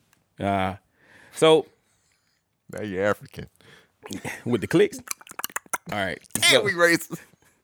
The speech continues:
Speaker 1: is, is that racist?
Speaker 2: Yeah. You know Africans don't like us.
Speaker 1: I like you.
Speaker 2: You
Speaker 1: I'm
Speaker 2: African?
Speaker 1: African American.
Speaker 2: Oh, nigga, I'm black.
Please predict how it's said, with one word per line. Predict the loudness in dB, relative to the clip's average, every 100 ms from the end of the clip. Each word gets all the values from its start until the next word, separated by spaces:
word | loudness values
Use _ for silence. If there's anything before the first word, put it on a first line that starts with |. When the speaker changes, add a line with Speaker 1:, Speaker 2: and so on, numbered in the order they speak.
| -20 -8
Speaker 1:
is, | -6 -2
is | 2
that | 4 4
racist? | 2 0 -2 -8 -10 -20 2 8 8 10
Speaker 2:
Yeah. | 8 4 -4 _ _ _ _
You | 4 8
know | 10
Africans | 10 8 2
don't | 2 6
like | 6 6
us. | 2 0 -8 _ _ _ _ _ _ _ _ _ _ -12
Speaker 1:
I | -8
like | -8 -10
you. | -16 -20 _ _ _ _ _ _ _ _ _ _ _ 0
Speaker 2:
You | 4
Speaker 1:
I'm | 4
Speaker 2:
African? | 4 -2 -4 _ _ _ -20 -18 -4
Speaker 1:
African | -4 -4 -8
American. | -6 -6 -6 -10 -16 _ _ _ _ -12
Speaker 2:
Oh, | -8
nigga, | -6 -6 -4
I'm | -4 2
black. | 4 4 0